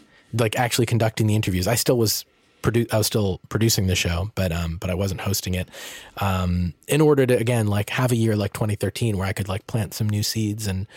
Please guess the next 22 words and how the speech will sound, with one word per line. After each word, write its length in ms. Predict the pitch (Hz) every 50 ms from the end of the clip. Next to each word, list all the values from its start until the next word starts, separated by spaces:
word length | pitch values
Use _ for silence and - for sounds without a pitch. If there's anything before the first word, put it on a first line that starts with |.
| - - - - - -
come 180 | - - 117 107
up 100 | 101 -
with 120 | 107 -
some 120 | - 110 104
new 140 | 104 101
projects. 680 | 98 - - 107 104 101 101 98 95 - - - - - - - - - - - - -
And, 240 | 117 113 107 104
uh, 220 | 104 101 98 95 95 -
and 120 | 113 113
so 120 | - 135 113
I 40 | 107
have 140 | 135 160
a 40 | 151
couple 240 | - 147 127 - 113
of 60 | 107
things 220 | 110 110 107 104 101
that 100 | 98 -
have 140 | 120 113
not 180 | 110 107 101 -
come 160 | - - 104
out 160 | 95 95 -
yet 280 | 82 95 85 82 82